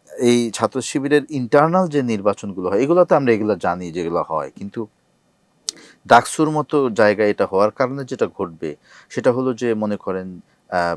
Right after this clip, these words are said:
সাধারণ শিক্ষার্থীরাও আমি মনে করি যে খুবই সারপ্রাইজড হবে যে বিজয়ের পরে এই ধরনের রিয়াকশন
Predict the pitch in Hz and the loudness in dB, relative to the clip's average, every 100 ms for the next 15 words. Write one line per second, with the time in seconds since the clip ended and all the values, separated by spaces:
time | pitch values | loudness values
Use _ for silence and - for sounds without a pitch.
0 | 80 - 110 110 156 147 135 - 120 - | -8 -6 -2 0 0 -2 -10 -8 -8 -4
1 | 113 104 104 98 98 95 98 104 131 123 | 0 0 -2 -6 -8 -8 -10 -8 -12 -4
2 | 104 98 - 107 95 85 85 85 80 107 | -2 -2 -2 -2 -4 -12 -10 -10 -6 2
3 | 120 117 - 110 104 101 104 107 101 104 | 4 4 2 0 0 -2 -6 -6 -4 -4
4 | - - 85 | -4 -12 -14